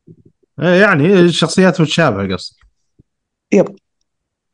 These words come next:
Speaker 2: نفس هذا.
Speaker 1: طيب، آه، هذا، هذا الشيء مقبول. يعني أنا أقول لما داني دي لويس،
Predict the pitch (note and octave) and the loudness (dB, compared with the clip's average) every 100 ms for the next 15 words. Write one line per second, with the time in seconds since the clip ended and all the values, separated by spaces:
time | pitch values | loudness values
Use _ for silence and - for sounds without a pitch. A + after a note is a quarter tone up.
0 | _ - F3 - D3 D3+ B3+ F#3 G3 F3 | _ -4 -4 -2 -6 -2 0 2 0 -2
1 | F3 F3+ A3 E3+ D#3 G#3+ F#3+ - F#3+ E3+ | 0 2 2 2 2 2 0 0 0 0
2 | - D3 E3 - _ C3 B2+ C3 D3 D#3+ | 0 0 0 -2 _ 0 2 4 4 4
3 | C#3+ C3+ C#3+ B2 - _ _ _ _ _ | 2 2 0 0 -6 _ _ _ _ _
4 | _ _ _ _ _ _ B2 C3 B2+ B2 | _ _ _ _ _ _ -2 0 2 2
5 | D3+ D3 B2+ C3 C#3+ B2 A2+ - - | 2 2 2 2 2 0 -4 -14 -20